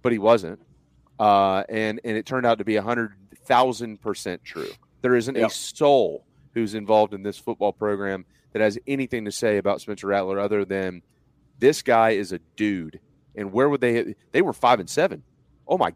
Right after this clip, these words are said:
Speaker 1: God, where would they have been without him? Um, it would have been a train wreck. So you're losing that leadership. W-, what do you think is more important for Lenoris?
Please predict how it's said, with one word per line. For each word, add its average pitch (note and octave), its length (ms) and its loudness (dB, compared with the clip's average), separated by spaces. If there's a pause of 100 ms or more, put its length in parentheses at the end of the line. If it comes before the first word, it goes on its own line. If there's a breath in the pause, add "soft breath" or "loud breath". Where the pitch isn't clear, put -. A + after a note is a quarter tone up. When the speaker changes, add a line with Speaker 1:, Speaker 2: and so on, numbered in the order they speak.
(120)
Speaker 1:
God, C#3 260 2
where G2+ 140 0
would A#2+ 100 -2
they A2+ 100 2
have A2+ 100 0
been B2+ 160 0
without E3 340 2
him? F#3 100 -12 (540 soft breath)
Um, A2 480 4
it A2+ 120 -4
would A#2 140 -2
have A#2+ 80 -4
been C3 140 0
a D3 60 -4
train A3 280 -6
wreck. G2+ 220 -4
So C3 340 2 (1300 soft breath)
you're D3+ 180 4
losing D#3 480 4
that B2+ 200 2
leadership. A2+ 760 -4 (1000)
W-, D3 260 -10
what D#3 180 4
do A#3 60 -8
you A#3+ 100 -6
think E3+ 480 -6
is A#2 220 -2
more B2+ 260 0
important A2+ 540 -4
for A2+ 140 0
Lenoris? F#2+ 760 -6